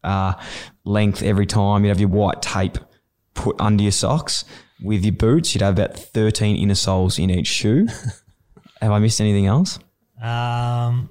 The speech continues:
Speaker 2: no, that was most of the ones at the club, yeah. Um, then there, there's other things in life, um, that I, w-, I was hoping they'd finish once I retired, but,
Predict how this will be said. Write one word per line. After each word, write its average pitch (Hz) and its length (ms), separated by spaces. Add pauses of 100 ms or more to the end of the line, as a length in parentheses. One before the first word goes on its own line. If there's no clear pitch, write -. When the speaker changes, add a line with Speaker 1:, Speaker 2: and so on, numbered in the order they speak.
(100)
Speaker 2:
no, 147 180
that 160 120
was 147 120
most 117 360
of 113 40
the 110 60
ones 104 340
at 107 140
the 107 80
club, 101 340
yeah. 101 380 (340)
Um, 101 640 (240)
then 113 160
there, 117 220
there's 131 340
other 123 220
things 107 500
in 104 160
life, 104 580 (560)
um, 107 500
that 117 80
I, 117 40
w-, 113 200
I 120 120
was 117 140
hoping 131 300
they'd 104 220
finish 117 360
once 107 220
I 104 60
retired, 104 480
but, 104 180